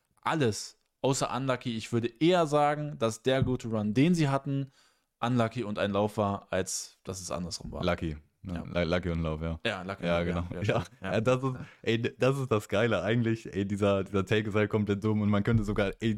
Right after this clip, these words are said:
Speaker 2: eigentlich das Gegenteil ist realistischer, dass dieser
Speaker 1: Ja.
Speaker 2: eine Run legit lucky war. Und
Speaker 1: Ja.
Speaker 2: das ist ja, wo war denn Zeta seitdem? Zwanzig einundzwanzig Champions
Speaker 1: Ja.
Speaker 2: hatten die ihren Lauf.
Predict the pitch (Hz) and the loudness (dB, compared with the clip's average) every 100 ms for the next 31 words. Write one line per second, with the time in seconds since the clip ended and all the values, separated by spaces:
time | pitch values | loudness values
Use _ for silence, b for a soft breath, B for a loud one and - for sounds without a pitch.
0 | - 117 120 117 110 - 127 131 117 113 | -2 -2 2 0 0 0 0 2 0 0
1 | 104 - 113 120 - 107 95 90 98 104 | -6 0 2 2 0 0 2 0 0 2
2 | 101 113 107 107 104 92 101 101 98 85 | 2 2 4 2 2 0 0 0 0 -2
3 | 82 - b - 107 92 90 - 104 151 | -4 -8 b -2 2 2 0 -2 0 0
4 | 156 143 - _ _ - 117 110 165 165 | 2 0 -2 _ _ 0 2 4 2 0
5 | 117 110 120 98 101 98 92 87 - - | 2 2 2 2 2 2 2 0 -4 -8
6 | - 98 95 - 98 - 95 90 - 98 | -4 -2 -2 2 2 4 0 0 0 0
7 | 92 87 87 90 87 82 78 | 2 0 0 -2 -2 -2 -4